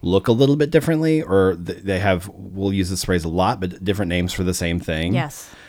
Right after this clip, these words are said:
Speaker 1: Once
Speaker 2: Yeah.
Speaker 1: we realize that, we get to, our, our empathy gets activated,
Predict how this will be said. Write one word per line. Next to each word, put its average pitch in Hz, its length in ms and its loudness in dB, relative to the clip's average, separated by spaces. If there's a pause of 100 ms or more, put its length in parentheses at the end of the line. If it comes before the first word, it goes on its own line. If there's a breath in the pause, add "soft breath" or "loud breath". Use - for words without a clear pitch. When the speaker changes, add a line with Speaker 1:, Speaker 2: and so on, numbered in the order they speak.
(120)
Speaker 1:
Once 123 180 6
Speaker 2:
Yeah. 165 60 -2
Speaker 1:
we 165 100 6
realize 104 580 4
that, 151 220 2
we 113 140 4
get 104 140 2
to, 92 360 -6
our, 104 220 -2
our 101 280 -4
empathy 95 760 2
gets 82 220 -6
activated, 117 680 2